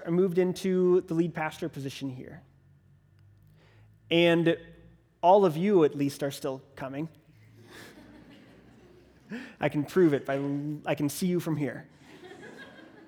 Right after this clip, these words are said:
There's been this constant prodding forward into spaces in which, w-, into spaces in which our dependence on God is required,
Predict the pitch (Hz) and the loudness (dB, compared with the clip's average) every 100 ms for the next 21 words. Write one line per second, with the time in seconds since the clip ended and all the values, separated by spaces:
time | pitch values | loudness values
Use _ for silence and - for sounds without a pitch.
0 | - _ _ _ _ _ _ _ _ _ | -20 _ _ _ _ _ _ _ _ _
1 | _ _ _ _ _ _ _ _ _ _ | _ _ _ _ _ _ _ _ _ _
2 | _ _ _ 190 175 220 202 - - 190 | _ _ _ 6 6 6 4 0 -4 -2
3 | 202 - 196 180 - - 151 160 156 139 | -2 -2 -4 -4 -4 2 4 4 2 -2
4 | 143 139 120 107 170 - _ _ _ _ | -2 0 -2 -8 -16 -20 _ _ _ _
5 | _ _ - - 185 196 - 226 233 208 | _ _ -8 -2 0 0 6 6 6 0
6 | 185 147 - - - - 190 202 202 - | 0 -2 -6 -14 -12 -2 2 4 2 -6
7 | - 254 - _ _ 196 185 - _ _ | -16 -20 -20 _ _ -6 -6 -8 _ _
8 | _ _ - 196 190 - 240 233 190 202 | _ _ 0 2 2 0 0 -2 -2 0
9 | 196 220 - - 170 202 220 190 196 - | 0 -4 -16 -4 2 6 6 4 0 0
10 | 185 180 175 185 165 160 147 143 147 - | 0 0 -2 -2 -2 2 4 4 0 -2
11 | 156 143 131 - - 151 143 - - 139 | -4 -4 -6 -16 -12 -10 -10 -10 -4 0
12 | 135 127 101 | 0 -2 -8